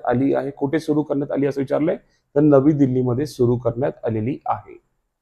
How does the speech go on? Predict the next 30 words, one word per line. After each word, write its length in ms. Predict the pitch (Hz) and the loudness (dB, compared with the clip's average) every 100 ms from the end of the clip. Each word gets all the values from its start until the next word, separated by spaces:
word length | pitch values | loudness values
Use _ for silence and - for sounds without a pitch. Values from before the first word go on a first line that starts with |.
| _ _ _ _ _ _ _ _ | _ _ _ _ _ _ _ _
भारताच्या 400 | 127 139 156 175 | 4 4 4 2
कोणत्या 280 | 185 170 180 | 2 4 4
राज्यात 200 | 175 180 | 2 0
गिधाडांच्या 540 | 156 135 151 160 160 151 | 0 2 4 4 0 -2
संख्येत 260 | 147 151 | -2 0
दोन 180 | 143 143 | 0 0
हजार 120 | 143 | -2
तेवीसच्या 460 | 139 135 135 - 151 | -2 -2 -4 -6 -6
जनगणनेनुसार 480 | 135 139 143 143 131 | -2 -2 -2 -2 2
बारा 180 | 127 | 2
टक्के 220 | 139 139 151 | 2 -2 0
वाढ 200 | 139 139 | 0 0
होऊन 280 | 139 190 214 _ _ - | -2 -2 -6 _ _ 0
एकूण 300 | 139 170 156 | 2 2 4
बारा 180 | 139 143 | 4 4
हजार 120 | 160 | 2
नऊशे 260 | 151 143 143 | 0 -2 -4
एक्क्याऐंशी 440 | - 147 147 151 | -4 -4 -2 2
वर 100 | 151 | 2
पोहोचली 460 | 151 131 127 139 143 - | 2 -2 0 0 0 0
आहे? 400 | 127 123 160 196 - _ _ 131 | 0 0 0 -2 -8 _ _ 0
तर 60 | |
गिधाडांचा 640 | 117 127 135 151 165 160 | 4 6 8 10 8 6
पाहायला 340 | 156 143 139 135 | 0 0 2 0
गेलं 220 | 135 131 | 0 0
तर 100 | 135 | 0
लक्षात 300 | 131 131 135 | -2 -2 -8
ठेवा, 420 | 123 127 135 175 - _ _ - | -4 0 2 2 -2 _ _ -4
याचं 160 | 117 151 - | 2 4 4
उत्तर 500 | 165 - - 202 | 0 0 8 10